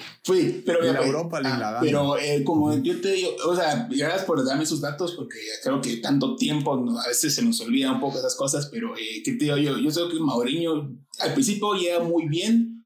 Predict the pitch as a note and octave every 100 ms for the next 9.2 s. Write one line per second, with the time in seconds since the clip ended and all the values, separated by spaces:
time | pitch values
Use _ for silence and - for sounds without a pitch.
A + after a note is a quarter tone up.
0 | _ B2 C3 F3+ F3+ D3 C3 D#3+ E3 D3+
1 | D#3 D#3 F3 F3 D3+ B2 A#2 A2+ C3 A#2+
2 | A#3 - D3+ D3 D#3 D3 C3 - F#3 D3
3 | A#2+ A#2+ A#2+ B2+ C#3 E3+ F3 - _ _
4 | _ - D3+ D3 E3+ F3+ E3+ E3+ F#3+ F#3+
5 | E3+ C#3+ C3 A#2+ B2+ D#3+ D3+ C#3 A#2+ D3+
6 | D3+ B2 A#2 - E3+ E3 E3 D#3 B2+ A#2
7 | - - B2 A#2+ A#2 A2+ A2 A2+ A2+ -
8 | - - E3+ D#3 C#3+ B2+ C3+ C#3 D#3+ G3+
9 | G3+